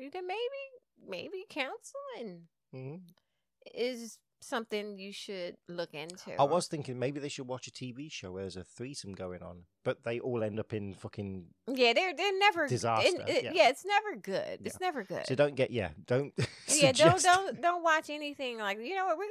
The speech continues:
Speaker 1: gonna, let's investigate some things. Let's
Speaker 2: Some
Speaker 1: look
Speaker 2: positive
Speaker 1: Right.
Speaker 2: threesome
Speaker 1: So that,
Speaker 2: poly
Speaker 1: that
Speaker 2: open,
Speaker 1: we
Speaker 2: yeah.
Speaker 1: can throw, you know, that we can say, "Hey, watch this movie with your partner and see how they feel about it then."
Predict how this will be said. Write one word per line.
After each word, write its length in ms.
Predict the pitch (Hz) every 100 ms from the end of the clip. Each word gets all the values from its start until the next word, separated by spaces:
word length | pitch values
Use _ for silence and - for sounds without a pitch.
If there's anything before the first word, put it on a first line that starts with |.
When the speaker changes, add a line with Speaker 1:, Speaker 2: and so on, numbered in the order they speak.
| 415
Speaker 1:
gonna, 140 | 359 -
let's 420 | 523 - 403 320
investigate 800 | 233 226 - 196 180 143 131 -
some 180 | 180 180
things. 520 | 147 113 143 127 -
Let's 200 | 339 392
Speaker 2:
Some 120 | - 165
Speaker 1:
look 80 |
Speaker 2:
positive 600 | - 147 131 131 147 139 185
Speaker 1:
Right. 480 | 247 302 185 104 95 -
Speaker 2:
threesome 500 | - 127 139 135 143
Speaker 1:
So 120 | 139 254
that, 240 | 127 240
Speaker 2:
poly 120 | 135 233
Speaker 1:
that 60 |
Speaker 2:
open, 100 | 233
Speaker 1:
we 180 | 233 254 233
Speaker 2:
yeah. 120 | 240
Speaker 1:
can 80 | 247
throw, 440 | 262 233 214 202 -
you 180 | - 247
know, 160 | 214
that 140 | 202 202
we 100 | 208
can 80 | 214
say, 140 | 185
"Hey, 480 | 170 190 147 87 - -
watch 320 | 170 196 -
this 240 | 247 277 226
movie 440 | 196 175 170 170
with 180 | 180 -
your 100 | 190
partner 720 | - 156 95 - - 90 62 -
and 140 | 147
see 540 | - - 175 113 113 180
how 120 | 143
they 140 | 139 156
feel 300 | - - 165
about 300 | 165 175 -
it 120 | - _
then." 500 | 185 156 170 - -